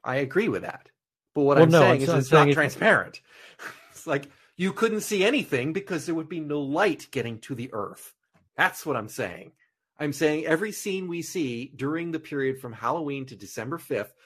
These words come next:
Speaker 1: where there is light on the Earth, is a oversight on behalf of the people making it. It's, it's just something they've just not bothered to think about.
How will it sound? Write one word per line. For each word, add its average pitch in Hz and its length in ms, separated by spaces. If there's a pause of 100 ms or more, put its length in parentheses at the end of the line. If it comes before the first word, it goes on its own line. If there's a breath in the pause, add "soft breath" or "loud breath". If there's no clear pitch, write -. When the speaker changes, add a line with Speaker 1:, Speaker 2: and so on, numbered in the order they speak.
(120)
Speaker 1:
where 120 180
there 127 220
is 131 160
light 127 440
on 147 200
the 151 140
Earth, 101 460 (440)
is 139 500 (480)
a 107 500 (440)
oversight 127 800 (420)
on 110 220
behalf 107 680 (140)
of 98 280
the - 60
people 104 400
making 95 400
it. - 200 (440)
It's, 131 220 (160)
it's 120 260
just 131 400
something 139 340
they've 120 260
just 127 320 (100)
not 113 320 (160)
bothered 101 500
to - 180
think - 340
about. - 420